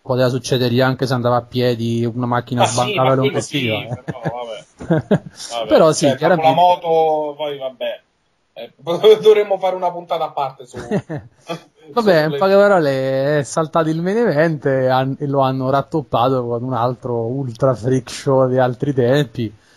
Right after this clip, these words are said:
Speaker 1: perché
Speaker 2: <laughs>
Speaker 1: Anderson Silva ha detto: "Ok, salvo la card, però non ce la posso fare a tagliare nei pesi medi, perché comunque non è che sono proprio in, in allenamento,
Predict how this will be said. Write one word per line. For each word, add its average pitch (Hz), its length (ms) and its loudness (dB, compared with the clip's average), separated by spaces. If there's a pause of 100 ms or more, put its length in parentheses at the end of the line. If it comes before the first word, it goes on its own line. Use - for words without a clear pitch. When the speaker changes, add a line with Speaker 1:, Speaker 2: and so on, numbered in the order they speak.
(200)
Speaker 1:
perché 120 640 0
Speaker 2:
<laughs> - 20 -6
Speaker 1:
Anderson 156 600 2
Silva 123 1120 0
ha 120 80 -4
detto: 120 360 -2
"Ok, 117 520 -2
salvo 131 340 -2
la 170 120 2
card, 117 420 -2
però 113 580 -2 (400)
non 123 360 -2
ce 123 160 -2
la 113 80 2
posso 123 320 -2
fare 110 300 0
a 104 240 -2
tagliare 113 420 -2
nei 113 380 -6
pesi 127 260 -2
medi, 127 340 -2
perché - 180 -12
comunque 110 380 -8
non 113 140 -4
è 120 60 -4
che 113 80 -2
sono 113 300 -8
proprio 117 300 -2
in, 110 340 -6 (340)
in 131 160 -6
allenamento, 143 720 -2